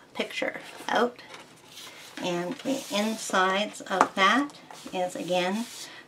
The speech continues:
colorable page, gonna be alcohol markers.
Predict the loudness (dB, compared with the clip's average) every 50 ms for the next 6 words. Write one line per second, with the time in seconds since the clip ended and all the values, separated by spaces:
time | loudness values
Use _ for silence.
0 | -18 -16 -12 -2 0 0 2 2 0 0 -2 0 -2 -2 -2 -2 0 4 6 6
1 | 4 4 2 -4 -6 -6 -8 -8 -10 -14 -18 -18 -20 -20 -20 -20 -20 -20 -20 -20
2 | -14 -12 -6 -4 -4 -4 -2 0 -2 -2 -2 0 0 0 0 0 -4 -6 -4 -2
3 | -2 0 0 0 0 0 -2 -2 -2 -2 -2 -2 -2 -4